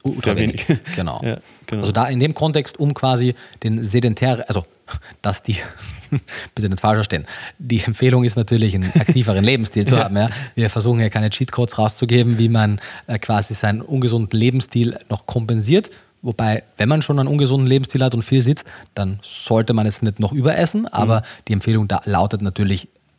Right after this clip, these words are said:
Speaker 1: körperlich aktiv zu sein.
Speaker 2: Mhm.
Speaker 1: Niemand muss irgendwie Extremsport betreiben. Grundsätzlich niemand muss Sport betreiben, aber jeder sollte eine,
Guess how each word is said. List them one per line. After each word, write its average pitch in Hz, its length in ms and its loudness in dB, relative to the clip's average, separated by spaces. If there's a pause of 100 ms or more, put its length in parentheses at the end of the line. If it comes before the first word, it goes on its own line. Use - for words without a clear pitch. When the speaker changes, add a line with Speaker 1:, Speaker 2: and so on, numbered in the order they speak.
(160)
Speaker 1:
körperlich 90 460 -2
aktiv 90 260 -4
zu - 100 -16
sein. 107 180 -2
Speaker 2:
Mhm. 110 80 -10
Speaker 1:
Niemand 127 300 2
muss 123 240 2
irgendwie 98 400 -4 (260)
Extremsport - 640 -2
betreiben. 156 420 2 (220)
Grundsätzlich 131 340 2
niemand 135 240 4
muss 95 100 -4
Sport 170 300 0
betreiben, 80 380 -2
aber - 200 -2
jeder 123 300 0
sollte 110 320 0
eine, 101 300 0